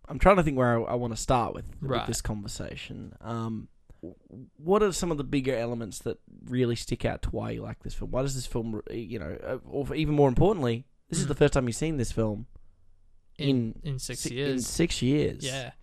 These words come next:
Speaker 1: What's your take? 'Cause
Speaker 2: I
Speaker 1: you've d-, you know, d-, much like me, it's been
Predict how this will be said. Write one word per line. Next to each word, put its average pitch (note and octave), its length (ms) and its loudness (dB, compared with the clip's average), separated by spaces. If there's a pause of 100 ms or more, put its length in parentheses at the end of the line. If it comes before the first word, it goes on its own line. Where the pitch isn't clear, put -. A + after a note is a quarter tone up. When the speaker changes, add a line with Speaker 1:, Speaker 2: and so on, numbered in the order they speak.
Speaker 1:
What's - 380 6
your D3 200 0
take? - 540 -8
'Cause C3 220 0
Speaker 2:
I - 80 -16
Speaker 1:
you've F3 360 2
d-, A2 180 -4
you B2+ 80 -2
know, A2+ 80 0
d-, A#2 160 -4
much D3+ 260 0
like A2+ 160 -2
me, E3 240 0
it's - 240 -10
been G#2 300 -6